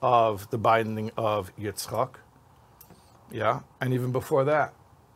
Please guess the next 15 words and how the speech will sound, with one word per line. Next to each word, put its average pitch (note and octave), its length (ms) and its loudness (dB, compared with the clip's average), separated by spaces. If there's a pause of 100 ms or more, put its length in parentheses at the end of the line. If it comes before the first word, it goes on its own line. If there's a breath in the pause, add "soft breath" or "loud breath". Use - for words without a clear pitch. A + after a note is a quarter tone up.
(2250 soft breath)
Yaakov C3 440 2
Avinu C3 380 -2 (260)
visited. C3+ 480 0 (140)
Yeah, C#3 160 2
well, C#3+ 160 4
that D3 120 6
was C3+ 100 4
after C#3 500 4 (100)
Avram A2+ 340 -4
and G#2+ 100 -4
Yitzchak, C3+ 380 -2 (180 loud breath)
but C#3+ 100 2
even C#3+ 180 4
before C#3 340 6
that, B2+ 380 4